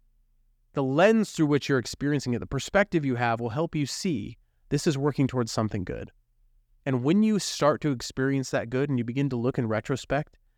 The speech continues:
you see the genius and the mastermind of God at work. You will know that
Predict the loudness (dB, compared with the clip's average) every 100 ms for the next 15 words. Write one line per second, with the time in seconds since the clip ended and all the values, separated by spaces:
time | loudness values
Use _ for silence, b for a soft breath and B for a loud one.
0 | _ _ -6 -4 -2 -2 -2 -2 0 2
1 | 2 0 -6 -14 -14 -18 _ _ _ _
2 | _ _ _ _ -2 2 4 2 2 0
3 | -2 -2 0 0 0 -2 -6 -8 -8 -8
4 | -8 -14 -20 _ _ _ _ _ -20 _
5 | -4 -2 0 -2 -4 -12 -20 _ _ _
6 | -20 _ _ _ _ _ _ _ _ _
7 | _ -2 2 2 2 2 -2